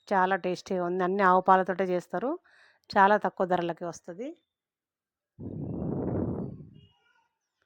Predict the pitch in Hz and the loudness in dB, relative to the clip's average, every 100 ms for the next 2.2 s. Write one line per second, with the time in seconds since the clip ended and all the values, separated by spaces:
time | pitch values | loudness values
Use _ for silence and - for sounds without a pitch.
0 | _ _ _ _ _ _ _ _ _ _ | _ _ _ _ _ _ _ _ _ _
1 | - 214 - 226 233 220 190 - 180 175 | -14 -10 -6 -4 -2 -2 -2 0 0 0
2 | 175 | 2